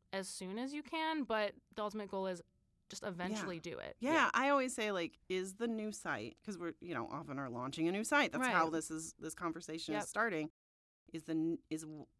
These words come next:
Speaker 2: the new thing better than what you have today?
Speaker 1: Right.
Speaker 2: So even if it's still duplicate content, is
Speaker 1: Mm-hmm.
Speaker 2: everything else about it better? Is the
Speaker 1: Right.
Speaker 2: checkout process smoother? Well, then it's probably a good idea to go ahead and launch
Speaker 1: Yeah.
Speaker 2: and have a,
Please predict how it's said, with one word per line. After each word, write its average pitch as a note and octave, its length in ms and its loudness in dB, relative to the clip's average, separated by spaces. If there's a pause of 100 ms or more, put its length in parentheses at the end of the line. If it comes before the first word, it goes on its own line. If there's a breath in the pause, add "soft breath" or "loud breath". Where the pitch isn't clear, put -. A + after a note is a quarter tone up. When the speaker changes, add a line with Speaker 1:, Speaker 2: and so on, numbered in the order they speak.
Speaker 2:
the D3+ 140 -4
new E3 220 4
thing E3+ 240 -2 (180)
better D#3+ 320 4
than D#3 160 -2
what B2 120 -4
you C#3+ 60 -4
have D3 200 -8
today? C3+ 340 -10
Speaker 1:
Right. G3 340 -8
Speaker 2:
So G#3 200 0
even B3 280 2
if A#3 140 -2
it's G#3 140 -4
still G3 180 -4
duplicate D#3 460 -4
content, F#3 500 -6 (160)
is G#3 60 -8 (140)
Speaker 1:
Mm-hmm. E3+ 40 -2
Speaker 2:
everything D3+ 360 -2
else C3 200 -4
about F#3 220 -2
it G3 80 -6
better? G3 260 -2
Is D#3 140 -4
the C#3+ 100 -6
Speaker 1:
Right. F#3+ 240 -6
Speaker 2:
checkout E3 180 0
process F#3 400 -4
smoother? A3+ 320 -2
Well, F#3+ 140 -6
then F#3 160 0
it's E3+ 220 -2
probably G3 640 0
a F3 40 -2
good E3 160 -2
idea D3+ 240 -2
to C#3 80 -4
go C#3+ 160 -4
ahead F3+ 160 -2
and G#3 100 -2
launch D#3 440 0
Speaker 1:
Yeah. - 180 -8 (160)
Speaker 2:
and E3+ 140 -2
have D#3 100 0
a, D#3 160 -2